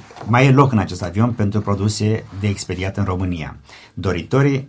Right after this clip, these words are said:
să se adreseze la telefonul zero opt unu trei cinci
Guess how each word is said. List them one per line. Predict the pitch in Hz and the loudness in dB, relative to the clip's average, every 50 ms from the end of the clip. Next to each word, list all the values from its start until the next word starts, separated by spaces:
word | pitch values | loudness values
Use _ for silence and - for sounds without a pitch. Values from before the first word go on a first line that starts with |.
| - - | -12 -10
să | 107 - - 98 | -8 -6 -6 -4
se | - - 101 95 90 90 - - | -4 -2 -2 -2 -4 -4 -8 -10
adreseze | - 90 92 95 92 90 - - 110 127 135 135 143 143 107 | -10 -8 -6 -6 -6 -6 -4 -2 -2 0 0 0 0 0 0
la | 101 98 92 90 | 0 -2 -2 -2
telefonul | - 104 87 87 85 - - 120 113 101 95 80 76 71 67 - _ _ _ - | -4 -6 -6 -8 -6 -2 0 2 2 2 2 -2 -8 -12 -16 -20 _ _ _ -14
zero | - 90 87 104 117 117 104 104 - - | -10 -4 0 0 2 2 2 0 -2 -2
opt | - 135 139 135 139 - _ - - - - - | -2 -4 -4 -4 -6 -14 _ -18 -18 -18 -16 -8
unu | - 104 110 113 104 98 | -2 0 2 2 2 2
trei | - - 104 101 95 92 92 | 0 -2 -4 -4 -4 -4 -6
cinci | - - 101 95 98 127 139 143 - - | -8 -6 -4 -2 -2 -2 -4 -6 -8 -14